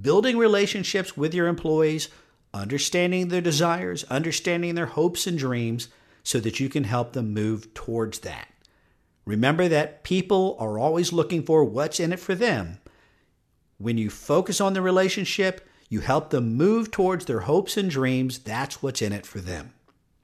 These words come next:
Focus also on growth, investing in employees with formal training, modeling, mentoring, and providing them with challenges that push them out of their comfort zones.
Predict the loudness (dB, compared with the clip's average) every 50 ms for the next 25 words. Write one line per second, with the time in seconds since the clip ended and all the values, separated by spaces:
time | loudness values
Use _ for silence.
0 | _ _ _ _ _ _ _ _ _ _ _ _ -20 -20 _ -14 -4 0 2 2
1 | 4 4 4 4 4 4 2 2 2 2 4 4 4 4 4 2 0 0 -2 0
2 | 2 4 4 4 2 0 -4 -12 -20 _ _ _ _ _ _ -20 -20 -14 -10 -8
3 | -8 -8 -8 -4 -2 0 0 0 2 2 2 2 0 0 0 0 2 4 4 4
4 | 4 2 0 -2 -6 -10 -12 -10 -8 -4 0 2 2 2 2 0 -2 -2 -2 -2
5 | 0 0 0 0 -2 -2 -4 -6 -8 -12 _ _ _ _ -4 0 2 2 2 2
6 | 2 2 2 2 0 0 -2 -6 -8 -16 _ _ _ -6 -2 0 0 0 0 0
7 | 0 0 0 2 0 0 -2 -4 -6 -10 _ _ _ _ _ _ -8 -6 -6 -6
8 | -6 -8 -10 -12 -10 -8 -6 -6 -4 -2 -2 0 0 0 0 0 0 -2 -2 -4
9 | -4 -4 -2 0 0 0 0 0 0 2 2 2 0 0 -2 -6 -8 -10 -2 2
10 | 2 4 4 2 0 -4 -4 -4 -4 -4 -4 -4 -4 -4 -4 -4 -6 -8 -6 -6
11 | -4 -4 -4 -6 -8 -10 -8 -8 -8 -8 -8 -10 -12 -10 -10 -10 -10